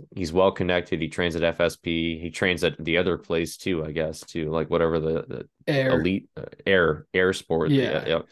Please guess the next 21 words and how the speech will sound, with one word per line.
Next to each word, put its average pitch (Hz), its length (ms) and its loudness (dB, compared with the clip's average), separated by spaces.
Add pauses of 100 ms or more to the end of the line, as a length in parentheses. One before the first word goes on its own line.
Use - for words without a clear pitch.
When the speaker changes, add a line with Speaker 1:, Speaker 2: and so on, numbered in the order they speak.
(280)
Speaker 1:
So 95 180 2
he 90 160 2
Speaker 2:
And 175 120 6
Speaker 1:
trains 110 240 2
at 73 120 -4
both 101 240 0
places. 78 540 -6 (680)
Speaker 2:
Yeah. 143 300 0 (180)
And 170 120 6
that's 208 200 6
what 175 100 6
I 147 80 6
would 127 160 0
say 120 200 -2
is, 113 140 -6
like, 123 220 -2 (460)
the 147 100 2
Buda 151 300 4
Baker 131 420 -4
reference, 123 500 -6
like, 110 160 -8